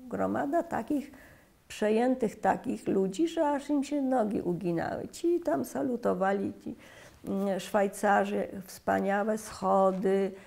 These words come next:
e, winda, jeden z drugim tacy, mm, jacyś tam ten, a my taka za-, zastrachana gromadka, cisza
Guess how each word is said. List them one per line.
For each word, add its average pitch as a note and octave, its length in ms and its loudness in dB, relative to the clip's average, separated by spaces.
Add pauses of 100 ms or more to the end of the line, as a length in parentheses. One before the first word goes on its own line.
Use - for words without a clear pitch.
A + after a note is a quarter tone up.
(240)
e, F3+ 200 0
winda, G3 1080 2 (320)
jeden G3+ 340 2
z G3 100 -8
drugim G3 400 0
tacy, G3 560 0
mm, G3+ 260 -2
jacyś G3 420 0
tam - 280 0
ten, G3 260 -4
a F#3 120 -6
my A3+ 160 -4
taka G#3+ 420 -6 (260)
za-, - 280 -2
zastrachana G#3 920 -2 (260)
gromadka, F#3+ 680 -2
cisza - 400 -16